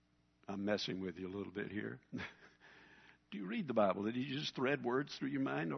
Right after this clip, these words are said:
or do you read it with thought? Do you get impressions? Do you see when you read the Bible, "Oh, God doesn't, He really doesn't like that." <laughs>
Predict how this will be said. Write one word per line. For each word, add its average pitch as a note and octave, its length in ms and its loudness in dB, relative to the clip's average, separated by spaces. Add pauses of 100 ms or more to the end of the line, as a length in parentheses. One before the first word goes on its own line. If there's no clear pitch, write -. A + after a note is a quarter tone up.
or B2+ 60 -4
do B2 80 -4
you A#2 120 -2
read F#3 200 -4
it - 100 -10
with E3 120 -8 (100)
thought? G#2+ 300 -2 (1800)
Do C3+ 60 -2
you C3 160 0
get D#3 160 4
impressions? - 640 -4 (800)
Do C3 80 0
you C#3+ 140 4
see G#3 300 0
when D3+ 180 2
you B2+ 80 2
read E3 200 -2
the C#3 60 -6
Bible, C#3+ 400 -2 (640)
"Oh, D3+ 220 -10
God C#3 320 -8
doesn't, - 280 -10 (300)
He A#3 200 -2 (140)
really - 340 -2
doesn't - 400 -6
like - 260 -8 (200)
that." - 300 -8 (420)
<laughs> - 80 -18